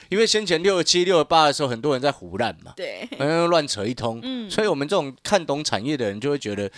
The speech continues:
Speaker 1: 这莫名其妙。好，所以回过头来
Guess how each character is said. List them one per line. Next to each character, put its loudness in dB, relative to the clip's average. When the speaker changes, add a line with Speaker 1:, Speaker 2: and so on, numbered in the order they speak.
Speaker 1:
这 0
莫 0
名 -6
其 0
妙。 -4
好， 4
所 4
以 4
回 -2
过 2
头 -2
来 -4